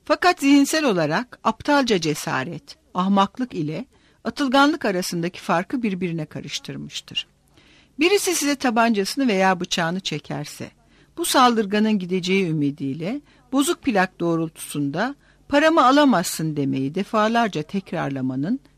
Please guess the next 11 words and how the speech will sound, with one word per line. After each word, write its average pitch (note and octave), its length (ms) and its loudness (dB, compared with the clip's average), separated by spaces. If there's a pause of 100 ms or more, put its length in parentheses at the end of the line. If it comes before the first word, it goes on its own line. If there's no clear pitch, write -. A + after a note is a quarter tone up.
(140)
pek - 260 -4
bir D3 100 -6
yararı D#3 480 -4
olmaz. - 560 -10 (720)
Ne E4 100 2
kadar E4 340 4
atılganca B3 680 4
bir G3 160 -2
ısrarla F#3+ 560 -2
davranırsanız D#3+ 840 -6
davranın, D3+ 520 -6